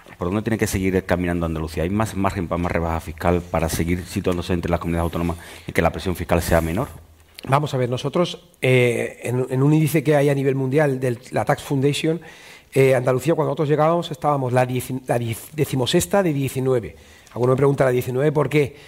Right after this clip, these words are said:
Speaker 2: Pues porque, eh, Pa-, País Vasco la divide en tres, ¿vale? Estábamos la dieciséis. Hoy, eh, con esta, est-, la último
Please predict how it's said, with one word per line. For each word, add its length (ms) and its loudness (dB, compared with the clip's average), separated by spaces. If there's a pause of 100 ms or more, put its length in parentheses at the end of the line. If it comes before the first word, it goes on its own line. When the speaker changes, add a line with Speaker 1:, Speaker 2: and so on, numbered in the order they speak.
(300)
Speaker 2:
Pues 140 0
porque, 680 2
eh, 320 2
Pa-, 320 0
País 180 2
Vasco 260 2
la 60 6
divide 240 2
en 80 0
tres, 240 -8
¿vale? 180 2
Estábamos 380 2
la 100 4
dieciséis. 600 0 (340)
Hoy, 400 4 (580)
eh, 240 4
con 160 2
esta, 280 0
est-, 260 -4
la 220 4
último 360 2